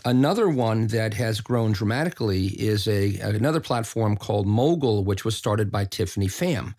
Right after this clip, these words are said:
And it started off as a LinkedIn style pl-, uh, platform, but it's grown to something far more comprehensive. So not only does it provide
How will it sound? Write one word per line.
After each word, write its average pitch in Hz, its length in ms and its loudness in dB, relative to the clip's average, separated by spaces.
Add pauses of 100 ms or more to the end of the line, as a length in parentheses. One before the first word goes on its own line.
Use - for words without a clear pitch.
(720)
And 123 600 2
it 135 180 0
started 185 320 0
off 151 300 0
as 120 180 0
a 117 40 2
LinkedIn 131 380 2
style 127 280 -2
pl-, 127 260 -2 (140)
uh, 113 140 -2
platform, 143 420 0
but 117 100 0
it's 113 100 -4
grown 151 340 2
to 156 100 -2
something 131 380 -2
far 131 260 0
more 117 200 0
comprehensive. 120 960 -2
So 117 160 -2
not 135 260 0
only 135 220 2
does 113 220 -2
it 107 100 -4
provide 107 520 -2